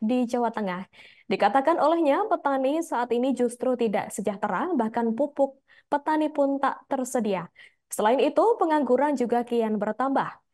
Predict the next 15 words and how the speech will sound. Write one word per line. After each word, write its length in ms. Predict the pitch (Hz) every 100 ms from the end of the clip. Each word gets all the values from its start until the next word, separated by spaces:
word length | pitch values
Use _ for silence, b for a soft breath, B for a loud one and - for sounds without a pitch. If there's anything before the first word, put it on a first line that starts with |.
| _
Menurut 400 | - 220 226 302
Caimin, 480 | 311 269 320 294 294
penyebab, 400 | 302 294 254 254 254 - -
penyebab 480 | 311 311 247 226
dari 320 | 196 220 233 247
semua 320 | 247 233 220
itu 320 | 233 247 208 B B B
karena 400 | 240 269 269 226
kepemimpinan 640 | 247 262 262 262 285 254 247
yang 240 | 254 254
tidak 240 | 254 220
berpikir, 640 | - 220 220 - 254 294 302
berpihak 720 | 254 277 269 330 254 226 -
kepada 640 | 269 226 220 190 202 202
rakyat. 400 | - 233 240 233